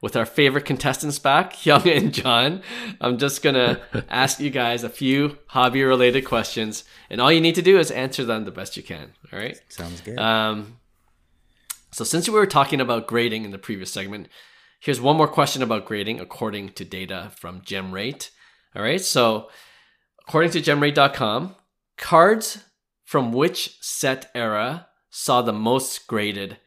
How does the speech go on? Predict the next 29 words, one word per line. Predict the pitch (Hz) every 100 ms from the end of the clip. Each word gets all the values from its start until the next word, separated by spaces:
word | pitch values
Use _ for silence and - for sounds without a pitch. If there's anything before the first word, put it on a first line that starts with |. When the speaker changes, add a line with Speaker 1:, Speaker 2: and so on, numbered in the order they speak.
| _
Speaker 1:
in | - 98
twenty | - 110
twenty-three? | 98 104 95 - 92 85 - - - _ _
And | 117
the | 123
way | 123 143 160
GemRate | 156 131 127 131 123 123
categorized | - 117 120 113 101 101 107 - - _ _ _ _ -
the | 104
set | - 123 120
eras, | 101 104 131 139 - _ _ _ -
uh, | 104 98 92 -
w-, | 123 131
it | 117
was | 113
by | 117
decade. | 95 98 95 - 53 - _ _ -
Okay, | 95 143
starting | 165 - 120 120
with | 107 101 - _ _ -
nineteen | 113 127 139 123
fifties | - 120 - 131 147 147 -
and | 113
earlier, | 104 101 101 107 135 165
so | -
that's | 104 104
grouped | - 101 -
into | - 95
one. | 95 107 147